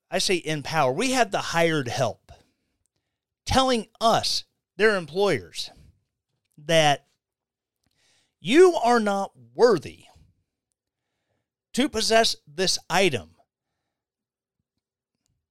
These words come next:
that is used to kill ten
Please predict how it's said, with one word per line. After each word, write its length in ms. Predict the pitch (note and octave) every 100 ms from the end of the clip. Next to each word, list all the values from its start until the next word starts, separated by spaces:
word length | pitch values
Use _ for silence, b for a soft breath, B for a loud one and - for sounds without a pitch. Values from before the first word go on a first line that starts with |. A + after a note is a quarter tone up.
| _ _ _ _ -
that 220 | F#3+ G3+
is 300 | A3 F#3 C#3+
used 460 | A3+ B3 A#3 - -
to 140 | G#3
kill 760 | G#3 - C4+ G3 A#2 C3 E3+ _ _ _ _ _ _ _ _ _ _ _ _ _ _ _ _ _ _ _ _ _ _ _ _ _ _ _ _ _ _ _ _ _ _ _ _ -
ten 580 | F#3 G3 G3 F#3 F3+